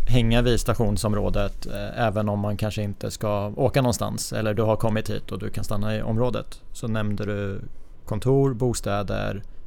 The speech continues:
fin utsikt över vattnet, jag tänker någon park. Eh, har jag missat någonting? Vad, vad behövs det mer för funktioner?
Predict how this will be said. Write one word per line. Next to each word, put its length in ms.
fin 440
utsikt 760
över 260
vattnet, 480
jag 160
tänker 280
någon 160
park. 320
Eh, 160
har 160
jag 100
missat 260
någonting? 300
Vad, 160
vad 140
behövs 200
det 220
mer 220
för 220
funktioner? 420